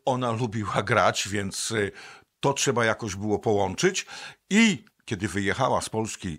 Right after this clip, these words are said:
do Paryża, wydawało jej się, że, tak jak pani powiedziała kilka minut temu, zdobędzie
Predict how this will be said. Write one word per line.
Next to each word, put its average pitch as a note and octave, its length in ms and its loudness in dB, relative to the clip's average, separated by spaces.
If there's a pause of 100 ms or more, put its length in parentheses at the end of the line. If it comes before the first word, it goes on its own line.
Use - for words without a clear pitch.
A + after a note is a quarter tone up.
(140)
do C3 180 0
Paryża, A2 520 0 (580)
wydawało B2+ 640 2
jej B2+ 200 0
się, C#3+ 280 -6 (200)
że, G#2 420 -2 (120)
tak G2+ 140 0
jak G#2+ 140 0
pani G2+ 220 -2
powiedziała F#2+ 500 -2
kilka F#2+ 300 -6
minut F2 320 -6
temu, F#2 260 -2
zdobędzie E2 640 -2